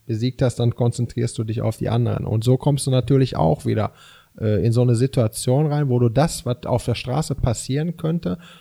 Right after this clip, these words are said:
natürlich auch, sag ich mal, spielerisch erlernen kannst durch das Training, ne? Also geile Situation und wie gesagt, was natürlich Fakt ist, äh,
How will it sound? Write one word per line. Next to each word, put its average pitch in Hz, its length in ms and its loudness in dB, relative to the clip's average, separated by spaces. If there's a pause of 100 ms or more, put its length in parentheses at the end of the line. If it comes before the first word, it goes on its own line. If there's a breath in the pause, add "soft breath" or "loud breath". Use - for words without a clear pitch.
(200 loud breath)
natürlich 143 420 2
auch, 139 100 4
sag 139 160 4
ich 139 60 2
mal, 139 120 6
spielerisch 147 880 2
erlernen 127 520 2
kannst 104 300 -2
durch 104 180 4
das 101 360 0
Training, - 520 0 (180)
ne? 113 220 0 (520 loud breath)
Also 113 320 4
geile 120 300 4
Situation 120 760 4
und 120 320 2
wie 120 100 4
gesagt, 113 380 2
was 104 200 0
natürlich 113 560 2
Fakt - 360 -2
ist, - 300 0
äh, 117 240 2